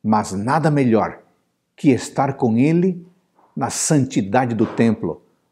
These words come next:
onde podemos adorá-lo juntamente com os nossos familiares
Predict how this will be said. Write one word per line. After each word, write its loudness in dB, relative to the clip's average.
onde 0
podemos 2
adorá-lo 0
juntamente 0
com -4
os -2
nossos -4
familiares -2